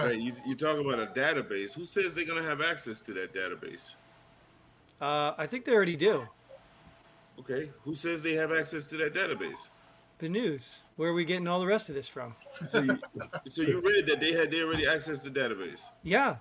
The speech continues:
Speaker 3: they already have the database.
Speaker 2: I find that
Speaker 3: But
Speaker 2: hard to believe.
Speaker 3: But, well, we talked about that because we saw the way they use gym equipment, so they probably don't know how to use a computer.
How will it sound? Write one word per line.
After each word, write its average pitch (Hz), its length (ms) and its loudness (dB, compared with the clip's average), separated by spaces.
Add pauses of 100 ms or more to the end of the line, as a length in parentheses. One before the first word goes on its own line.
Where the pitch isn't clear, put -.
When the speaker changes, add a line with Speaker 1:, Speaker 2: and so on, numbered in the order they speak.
Speaker 3:
they 165 100 4
already 214 220 8
have 226 200 4
the 170 80 0
database. 143 680 2 (200)
Speaker 2:
I 120 280 0
find 110 320 -4
that 107 100 -2
Speaker 3:
But 107 180 8
Speaker 2:
hard - 60 -8 (100)
to - 60 -18
believe. - 280 -12 (280)
Speaker 3:
But, 226 180 12
well, 226 140 12
we 214 100 10
talked 277 280 6
about 180 220 6
that 165 160 6
because 160 220 -2
we 170 80 -2
saw 226 260 6
the 208 60 10
way 196 120 8
they 185 80 4
use 175 200 2
gym 233 240 4
equipment, 156 460 0
so - 120 -4
they 156 120 2
probably 285 440 0
don't 180 160 2
know 160 60 0
how 170 80 2
to 156 60 2
use 151 140 0
a 143 40 -8
computer. 135 460 -2